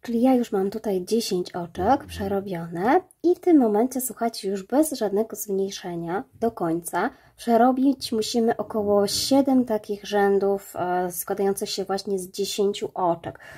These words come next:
To jest dokładnie już ta część tutaj prosta, czyli tak naprawdę musicie zobaczyć, jak Wam wyszedł ten Mikołajek, dokąd chcecie, żeby tak naprawdę ta czapeczka Wam zwisała.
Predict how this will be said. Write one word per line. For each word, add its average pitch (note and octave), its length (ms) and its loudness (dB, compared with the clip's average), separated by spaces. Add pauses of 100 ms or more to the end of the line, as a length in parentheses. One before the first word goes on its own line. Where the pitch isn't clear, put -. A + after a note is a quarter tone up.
(160)
To E4+ 60 0
jest F4 140 4
dokładnie B3 380 2
już G#3+ 120 0
ta A#3+ 140 0
część A3+ 240 0
tutaj G#3 280 -4
prosta, F#3 640 0
czyli - 160 -14
tak A3 160 -4
naprawdę B3+ 380 0
musicie A3+ 320 -4
zobaczyć, A3 680 0
jak G#3+ 160 0
Wam G#3 240 2
wyszedł G#3+ 480 0
ten F#3 160 -6
Mikołajek, F3 680 -2
dokąd G#3 320 2
chcecie, - 340 -4
żeby G#3+ 220 -2
tak G#3 120 -2
naprawdę G#3 380 -2
ta G3+ 120 -2
czapeczka G3+ 460 -8
Wam G3 180 -4
zwisała. F#3 640 -2